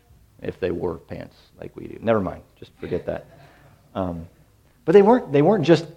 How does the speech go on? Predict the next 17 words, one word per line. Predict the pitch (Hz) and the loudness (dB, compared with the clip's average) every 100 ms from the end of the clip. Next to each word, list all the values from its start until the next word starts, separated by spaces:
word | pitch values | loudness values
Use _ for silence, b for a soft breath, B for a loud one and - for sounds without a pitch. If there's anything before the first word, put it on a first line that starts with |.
| _ | _
anybody's | 196 226 165 123 104 87 - - - | 2 6 8 8 4 0 -8 -16 -4
either. | 170 120 85 - _ _ _ _ _ _ _ _ | 0 0 -2 -12 _ _ _ _ _ _ _ _
Okay, | 123 | -6
they | 123 156 | 4 8
were | 175 | 8
entrusted | 160 - - 202 214 - 156 | 6 0 0 2 2 2 4
with | 143 143 | 4 4
the | 139 | 4
gospel, | 127 156 170 - 113 95 | 6 4 2 -4 -8 -8
the | 107 | -4
very | 131 156 143 B B B _ | 0 0 0 B B B _
personal | - - 196 - 185 175 | -14 4 4 4 4 4
teaching | - - 202 - 147 123 127 | 2 0 0 0 0 2 4
of | |
the | 123 | 4
Lord | 135 143 | 8 6
Jesus. | 131 143 156 120 - - - - | 6 2 2 2 -4 -10 -16 -16